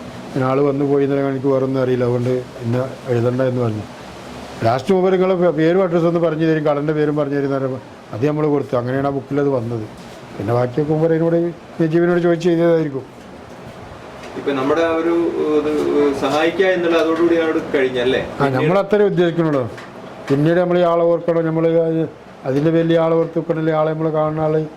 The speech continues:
Speaker 1: ആളെ നമ്മൾ ചായക്ക് നമുക്ക് എന്തെങ്കിലും പ്രതിഫലം കിട്ടും, അല്ലെങ്കിൽ അതൊരു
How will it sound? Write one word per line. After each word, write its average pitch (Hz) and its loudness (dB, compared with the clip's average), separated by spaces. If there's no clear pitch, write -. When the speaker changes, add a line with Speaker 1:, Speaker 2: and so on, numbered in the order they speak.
Speaker 1:
ആളെ 151 2
നമ്മൾ 156 0
ചായക്ക് 160 0
നമുക്ക് 160 -2
എന്തെങ്കിലും 160 0
പ്രതിഫലം 160 0
കിട്ടും, 156 -2
അല്ലെങ്കിൽ 156 0
അതൊരു 160 2